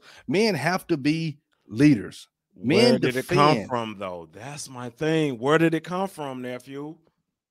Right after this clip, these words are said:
Speaker 2: Where, where did it come from, Mitch, man? If that's,
Speaker 1: Man.
Speaker 2: if that's how I feel and that's how you feel,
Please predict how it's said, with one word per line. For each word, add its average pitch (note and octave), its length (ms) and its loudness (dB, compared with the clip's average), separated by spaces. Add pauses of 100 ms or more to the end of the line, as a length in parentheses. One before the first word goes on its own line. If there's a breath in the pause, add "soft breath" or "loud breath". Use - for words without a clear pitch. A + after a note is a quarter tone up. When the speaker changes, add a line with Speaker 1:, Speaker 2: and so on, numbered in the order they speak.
(160)
Speaker 2:
Where, G#3+ 260 2
where B3+ 260 10
did C#4 80 0
it C4+ 80 -4
come C#4+ 260 0
from, A3 340 -4
Mitch, A#3+ 240 -2
man? C#4+ 360 -8 (1300)
If F#3+ 180 0
that's, B3+ 260 4
Speaker 1:
Man. A#3+ 120 -2
Speaker 2:
if F3 180 -2
that's A3+ 200 -2
how F#3 320 -2
I G3+ 60 -2
feel G3 360 -4
and D#3+ 120 -10
that's D#3+ 140 -8
how D3 120 -8
you C#3 240 -12
feel, D#3+ 500 -14